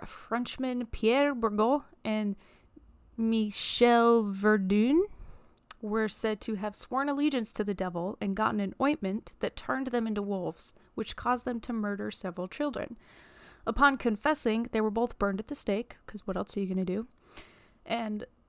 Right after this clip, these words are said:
uh, that's one of the origins for fire also being believed, uh,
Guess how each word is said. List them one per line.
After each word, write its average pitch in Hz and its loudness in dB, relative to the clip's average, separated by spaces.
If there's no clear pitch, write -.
uh, 214 0
that's 214 0
one 220 2
of 214 0
the 208 0
origins 196 -2
for 196 -4
fire 190 -4
also 196 -4
being 190 -4
believed, 190 -8
uh, 185 -8